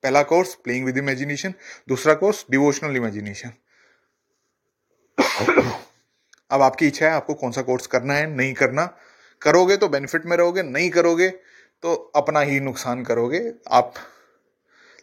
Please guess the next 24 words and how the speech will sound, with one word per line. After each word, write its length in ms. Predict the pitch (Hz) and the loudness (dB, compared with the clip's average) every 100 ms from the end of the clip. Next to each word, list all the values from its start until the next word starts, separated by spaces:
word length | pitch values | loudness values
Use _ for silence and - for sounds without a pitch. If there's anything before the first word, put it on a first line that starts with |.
| - | 2
थोड़े 140 | 139 139 | 4 6
टाइम 300 | 147 156 151 | 4 4 4
बाद, 300 | 151 147 - | 4 2 -8
थोड़े 220 | 143 135 | -6 -2
लॉन्ग, 360 | 131 135 147 156 - _ _ _ _ 147 | 0 0 -2 -8 -16 _ _ _ _ 4
थोड़ा 120 | 160 | 4
ज़्यादा 320 | 143 147 160 | 6 6 6
टाइम 240 | 160 160 | 4 0
लग 140 | 139 117 | -2 -6
जाएगा 220 | 107 127 | -4 -6
सीखने 380 | 139 139 - 135 | -8 -14 -16 -18
में, 140 | 170 - _ _ _ _ _ _ _ _ _ _ _ - | -18 -20 _ _ _ _ _ _ _ _ _ _ _ 2
लेकिन 200 | 143 170 | 4 4
सीख 240 | - 190 | 2 0
जाओगे 380 | 165 131 107 123 | 2 0 0 -2
अगर 220 | 135 147 | 0 0
आप 200 | 139 - - - - | 0 -4 -16 -20 -14
इस 120 | 135 - | -12 -4
पे 160 | 175 | 0
ज़्यादा 200 | 147 131 | 2 2
फोकस 360 | 156 - 147 - | 2 -4 -8 -10
करते 280 | 123 123 117 | -8 -4 -4
रहोगे 340 | 98 95 113 | -4 -10 -10
तो। 280 | - - | -12 -12